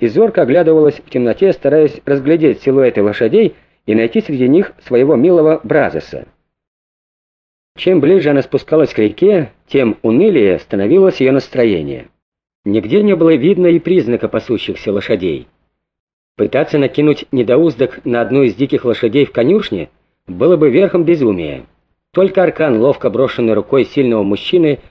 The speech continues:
мог поймать дикого пони. Барбара уже почти дошла до ряда ив, растущих у самой реки. Внезапно где-то совсем близко раздался жуткий вой дикой кошки. Девушка остановилась, как вкопанная.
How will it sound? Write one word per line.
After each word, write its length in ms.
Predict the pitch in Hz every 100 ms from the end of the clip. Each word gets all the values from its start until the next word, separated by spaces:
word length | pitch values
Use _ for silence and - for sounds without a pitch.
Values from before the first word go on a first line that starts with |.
| _ _ -
мог 240 | 113 165
поймать 420 | 156 131 131 - -
дикого 400 | 104 127 131 139
пони. 420 | 127 90 76 62 _ _ _ _ _ _ _ _ _ -
Барбара 480 | 170 208 196 180 180
уже 260 | 147 151
почти 300 | 165 - 180
дошла 380 | 156 160 180 160
до 160 | 101 107
ряда 260 | 135 120
ив, 380 | 113 165 175 -
растущих 580 | - 113 - 147 - 139
у 60 | 147
самой 300 | 135 117 110
реки. 400 | 127 - 78 - _ _ _ _ _ -
Внезапно 500 | 123 127 208 208 98
где-то 260 | 147 165
совсем 360 | 165 151 180 151
близко 320 | 180 208 -
раздался 480 | 147 120 175 170 120
жуткий 360 | 123 190 -
вой 280 | 139 165 185 -
дикой 380 | 117 175 170
кошки. 520 | 170 127 85 - 65 - _ _ _ _ _ _ _ 85
Девушка 380 | 117 131 -
остановилась, 560 | 131 127 131 170 156 -
как 180 | 147 -
вкопанная. 680 | - 147 95 82 78 67